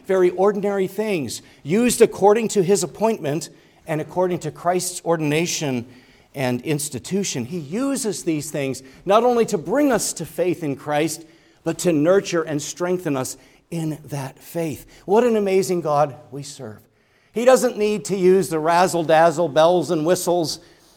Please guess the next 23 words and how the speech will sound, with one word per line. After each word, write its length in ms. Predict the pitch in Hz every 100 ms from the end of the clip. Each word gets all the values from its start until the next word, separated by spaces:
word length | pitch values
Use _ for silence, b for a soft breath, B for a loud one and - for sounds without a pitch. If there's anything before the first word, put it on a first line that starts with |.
| b -
uh, 240 | 147 135
Steven 380 | - 214 196 180
Spielberg 640 | - 214 202 180 180 180
type 300 | - 180 165
of 140 | 160 -
fancy, 720 | - 185 185 180 170 147 B B B
uh, 260 | 131 127 117 -
fancy 440 | - - 175 180 165
stuff 460 | - - 165 175 -
to, 260 | 160 127 B B B
to 280 | - 123 113 - _ _ _ 104
get 180 | 143 160
us 380 | 160 151 - -
to 100 | 117
grow 320 | 135 156 165
in 100 | 131
grace. 560 | 110 135 170 180 - - - _ _ _ _ _ _
He 120 | 175
uses 720 | 156 196 226 170 202 185 - -
ordinary 480 | 175 196 180 170 147
things 380 | 175 165 127
like 200 | 135 131
a, 200 | 147 127